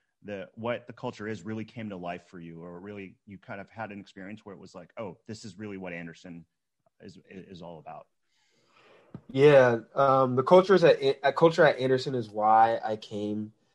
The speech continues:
Speaker 2: to Anderson. Like, I, you know, experienced it in my conversations with students before I came,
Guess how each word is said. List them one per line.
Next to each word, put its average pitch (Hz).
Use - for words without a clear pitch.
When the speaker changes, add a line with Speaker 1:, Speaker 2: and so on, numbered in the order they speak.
Speaker 2:
to 131
Anderson. 147
Like, 117
I, 113
you 127
know, 113
experienced 127
it 123
in 120
my 123
conversations 127
with 113
students 123
before 117
I 110
came, 131